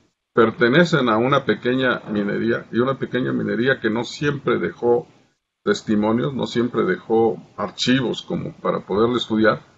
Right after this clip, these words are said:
pero cada vez se ha-, se han encontrado mejores documentos como para poder estudiar este, este inmenso mar de minero, que lo que resulta es que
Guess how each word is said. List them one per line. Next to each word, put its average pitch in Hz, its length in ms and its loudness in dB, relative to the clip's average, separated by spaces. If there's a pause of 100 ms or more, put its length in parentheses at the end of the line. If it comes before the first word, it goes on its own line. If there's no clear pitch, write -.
(360)
pero 196 460 6 (880)
cada 143 280 6
vez 139 240 6
se - 320 0
ha-, - 180 -2
se - 240 2
han 135 140 6
encontrado 117 880 2 (120)
mejores 127 440 2
documentos 117 580 0
como 104 240 -2
para 95 200 2
poder 101 260 0
estudiar 110 380 0
este, 110 320 -2 (540)
este 123 440 2
inmenso 139 800 4
mar 120 580 0 (380)
de 107 180 4
minero, 127 540 6 (640)
que 120 440 8 (160)
lo 120 200 2
que 110 220 6 (120)
resulta 135 760 2
es 123 200 2
que 131 420 4